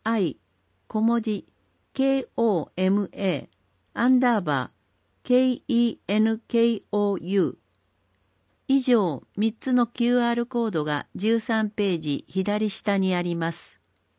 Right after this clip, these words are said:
ワクチン接種後も感染拡大防止にご協力ください。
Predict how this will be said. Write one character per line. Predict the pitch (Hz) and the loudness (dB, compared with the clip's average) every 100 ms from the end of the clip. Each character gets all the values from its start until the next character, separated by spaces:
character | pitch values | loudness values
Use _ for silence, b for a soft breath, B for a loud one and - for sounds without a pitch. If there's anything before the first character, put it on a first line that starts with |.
| _ _ _ _ _ _ _ _ _ _ _ _ _ _ _ _ _ _ | _ _ _ _ _ _ _ _ _ _ _ _ _ _ _ _ _ _
ワ | 226 285 | -2 0
ク | 269 | -2
チ | 247 226 | 0 0
ン | 214 | 0
接 | - 208 | 2 -2
種 | - 220 | -2 -4
後 | 208 208 | 0 0
も | 196 196 - _ | 0 -2 -6 _
感 | 240 254 | -2 0
染 | 247 262 240 | 0 0 0
拡 | 226 214 220 | 0 -2 -2
大 | 220 214 | 0 0
防 | 196 196 208 | 0 0 -2
止 | 214 | -2
に | 190 190 - | -2 -2 -6
ご | 180 190 | -4 -4
協 | 190 240 226 | 0 0 2
力 | 220 214 - 196 | 2 0 -2 -4
く | 208 | -2
だ | 185 185 | -2 -4
さ | 185 156 | -4 -4
い。 | - | -4